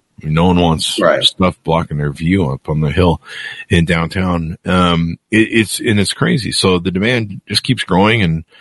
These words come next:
Speaker 1: last time we checked, we had, what was it, seven billion people in the world?
Speaker 2: <laughs> I don't know.
Speaker 1: People,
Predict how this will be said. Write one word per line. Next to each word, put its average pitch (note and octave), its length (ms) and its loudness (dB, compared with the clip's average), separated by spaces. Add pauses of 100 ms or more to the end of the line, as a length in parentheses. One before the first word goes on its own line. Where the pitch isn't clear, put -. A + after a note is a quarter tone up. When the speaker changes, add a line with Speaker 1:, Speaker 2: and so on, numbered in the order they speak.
(320)
Speaker 1:
last A2 220 0
time G#2+ 100 0
we F#2 80 -4
checked, - 280 -4
we F#2+ 100 0
had, F#2+ 120 -2
what F#2 160 -2
was D2+ 100 -12
it, D#2 80 -8
seven F2+ 340 0
billion F#2 260 0
people G#2 360 0
in G2 60 2
the F#2+ 80 2
world? A2 340 2 (1120)
Speaker 2:
<laughs> - 20 -8 (120)
I - 340 0
don't D3+ 120 0
know. B2+ 140 4
Speaker 1:
People, F#2 220 -2